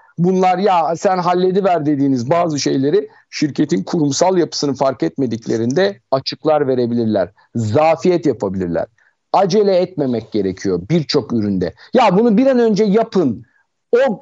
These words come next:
önemli değil, güvenliği boş verin, müşteriye yetişmesi lazım." dediğinizde bir dijital dönüşüm yapıldığında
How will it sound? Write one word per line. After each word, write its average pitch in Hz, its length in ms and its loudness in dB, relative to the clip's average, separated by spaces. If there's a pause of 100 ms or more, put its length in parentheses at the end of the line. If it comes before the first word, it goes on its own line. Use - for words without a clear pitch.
önemli 240 500 2
değil, 190 180 2
güvenliği 214 600 2
boş 214 280 0
verin, 165 200 2
müşteriye 202 680 0
yetişmesi 196 640 -2
lazım." 143 380 2
dediğinizde 120 760 0 (640)
bir 202 260 2
dijital 160 540 0
dönüşüm 160 460 0
yapıldığında 135 1040 0